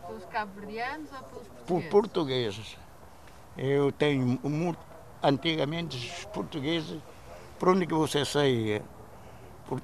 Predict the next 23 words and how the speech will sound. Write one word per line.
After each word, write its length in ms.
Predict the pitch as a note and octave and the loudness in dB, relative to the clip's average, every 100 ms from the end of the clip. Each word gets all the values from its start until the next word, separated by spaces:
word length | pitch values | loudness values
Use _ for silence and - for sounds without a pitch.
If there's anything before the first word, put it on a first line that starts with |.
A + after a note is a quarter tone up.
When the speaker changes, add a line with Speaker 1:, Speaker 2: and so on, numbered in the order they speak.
| - | 0
Speaker 2:
dizia 300 | D3+ D3 D3 | 2 4 2
assim, 220 | - D3 | 0 2
olha, 280 | F3+ F#3 E3+ | 4 4 2
vou 180 | F3 F3+ | 0 2
para 140 | F#3 | 2
Porto, 460 | - F#3 F3 - D#3 | 4 4 2 2 2
vou 140 | E3 | 2
para... 520 | E3 - D3 C#3 C3 - | -2 -2 -2 -2 -4 -6
Porque 220 | - D3 | -8 -2
eu 140 | F3 E3 | 0 0
tive 360 | D#3+ C#3+ C3+ | 0 0 -2
uma 600 | C3 B2+ B2+ A#2 A2 G#2+ - | 0 0 0 0 0 -2 -2
casinha, 480 | - A2 G2 G2+ F#2+ - - - - - - - | -2 -2 -2 -4 -6 -10 -12 -14 -14 -14 -10 -2
restaurante 600 | B2 - B2+ A2 G#2 - | -2 -2 -2 0 -2 -4
pequena. 520 | - - G#2 A2 A2+ - - - - - - | -10 -4 -2 -2 -6 -12 -16 -18 -16 -16 -2
Já 280 | - C3 D3+ | 4 6 6
dizia, 340 | C#3+ C3+ C3+ B2+ | 4 2 2 2
eu 80 | G#2+ | 2
fazer, 260 | A#2+ A2+ C3+ | 0 0 6
eu 240 | C#3 C3+ | 6 6
que 120 | C3 | 2
fiz 300 | A#2 B2+ A2 | -2 0 0
cachupa, 600 | - B2 - E3 D3+ C3+ | 0 -2 0 0 0 -4